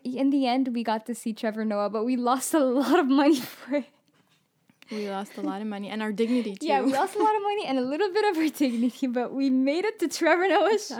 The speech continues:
Speaker 2: Exactly. Exactly. Um, okay, so the final point, and I hope we're not missing anything. I think we kinda just, like, went over some of our points between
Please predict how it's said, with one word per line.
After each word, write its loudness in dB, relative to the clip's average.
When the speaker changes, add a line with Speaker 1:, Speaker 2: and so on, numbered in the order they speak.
Speaker 2:
Exactly. -6
Exactly. 2
Um, 4
okay, 2
so 2
the 4
final 2
point, 2
and -2
I 2
hope 2
we're 0
not 2
missing -2
anything. -6
I -6
think -2
we -4
kinda -2
just, -2
like, -4
went -6
over -6
some -8
of -4
our -6
points -10
between -8